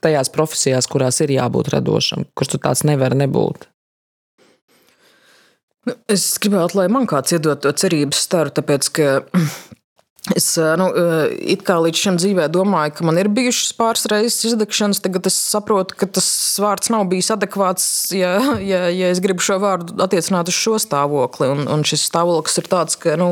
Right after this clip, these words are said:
Speaker 2: ā, es esmu tagad jau četras nedēļas, ā, praktiski neko nedarījusi, un mans enerģijas stāvoklis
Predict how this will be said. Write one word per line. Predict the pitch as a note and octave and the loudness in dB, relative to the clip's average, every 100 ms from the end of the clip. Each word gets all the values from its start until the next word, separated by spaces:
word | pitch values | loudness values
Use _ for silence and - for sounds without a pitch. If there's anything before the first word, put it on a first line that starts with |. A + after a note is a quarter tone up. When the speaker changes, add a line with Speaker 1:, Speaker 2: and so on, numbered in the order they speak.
| E3 | 0
Speaker 2:
ā, | C3 D#3+ D3 - - - - - | 0 0 -2 -6 -14 -14 -16 -14
es | - D#3+ | -6 -4
esmu | - F3 F#3+ E3 | -2 0 0 -2
tagad | E3 D#3 | -4 -2
jau | E3+ D#3+ D#3+ C#3 - _ - D2+ - A2 - | 0 2 0 -4 -12 _ -20 -20 -18 -18 -12
četras | - F#3+ F#3+ F#3+ G3+ | -2 -2 0 -2 0
nedēļas, | G3 A#3 A#3 A#3 A3 - - | 0 0 0 0 -2 -2 -2
ā, | A3 G3 F#3+ F#3 F#3 F3+ F3 - - F2 D#3+ G#2 - F#3 | 0 0 0 0 -2 -6 -12 -14 -14 -8 -8 -8 -12 -6
praktiski | G3 G3 G3+ - - - F3+ | -4 -2 -2 -2 -4 -2 0
neko | F#3 F3 G3+ F#3 | 0 0 0 2
nedarījusi, | F#3+ G3+ A3 G#3+ G3+ G#3 | 0 0 2 0 0 0
un | G3 | 0
mans | F#3 | 0
enerģijas | G#3 G3+ F3+ E3+ E3+ - | 0 0 0 -2 0 -2
stāvoklis | G#3+ G3 G#3 F#3 F3+ F#3 | -2 0 0 -2 -2 -4